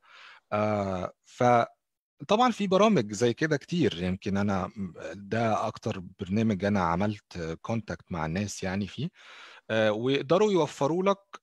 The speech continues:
آه، وقت، آه، تجربة. لو حضرتك مثلًا عاوز ت-، توريه للطلبة أو، أو تجربه في، في حاجة معينة، م-، م-، هم بيوفروا وقت التجربة ده مجانًا.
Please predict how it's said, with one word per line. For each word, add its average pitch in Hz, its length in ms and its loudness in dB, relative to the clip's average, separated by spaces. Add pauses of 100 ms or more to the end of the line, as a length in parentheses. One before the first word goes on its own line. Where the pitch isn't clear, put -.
آه، 120 400 2
وقت، - 680 -4 (640)
آه، 123 240 6
تجربة. 123 540 0 (540)
لو 90 80 0
حضرتك - 260 -6
مثلًا 95 220 0
عاوز 92 360 0
ت-، 76 320 -6 (440)
توريه 90 360 -4
للطلبة 107 760 -2
أو، 82 240 -6 (680)
أو 71 120 -8
تجربه 78 720 -10
في، 80 600 -14
في - 260 -20
حاجة 95 360 -2
معينة، 110 580 -2
م-، 120 320 -8
م-، 135 280 -14
هم 151 240 0
بيوفروا 139 760 0
وقت 139 200 0
التجربة 113 480 -2
ده 101 140 0
مجانًا. 82 420 -6